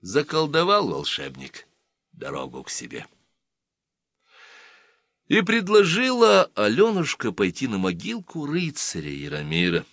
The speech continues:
Говорил волшебник Мороз, что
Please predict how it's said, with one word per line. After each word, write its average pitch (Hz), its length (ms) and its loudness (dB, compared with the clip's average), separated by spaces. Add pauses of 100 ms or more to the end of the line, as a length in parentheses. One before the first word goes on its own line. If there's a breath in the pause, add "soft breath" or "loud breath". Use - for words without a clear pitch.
(640 loud breath)
Говорил 196 500 4
волшебник 180 720 4
Мороз, 175 280 4
что 165 340 2